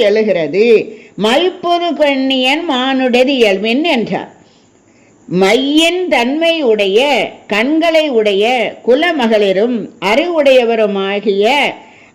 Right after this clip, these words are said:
அந்த சிறப்பினை உடைய சிவனை பணிகின்றார்கள் என்று பொருள். "மை பயந்த வெண்காட நங்கையே" என்று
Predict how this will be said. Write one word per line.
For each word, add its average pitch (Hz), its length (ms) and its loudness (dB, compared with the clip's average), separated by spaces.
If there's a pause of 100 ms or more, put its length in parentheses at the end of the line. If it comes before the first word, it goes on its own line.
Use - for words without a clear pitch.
(120)
அந்த 226 340 0
சிறப்பினை 285 640 0 (120)
உடைய 185 280 0 (460)
சிவனை 339 560 0
பணிகின்றார்கள் 233 1080 -2 (220)
என்று 247 320 2
பொருள். 170 260 -2 (640)
"மை 214 340 -2 (300)
பயந்த 262 580 0 (520)
வெண்காட 269 640 0 (200)
நங்கையே" 214 560 2 (500)
என்று 247 220 -2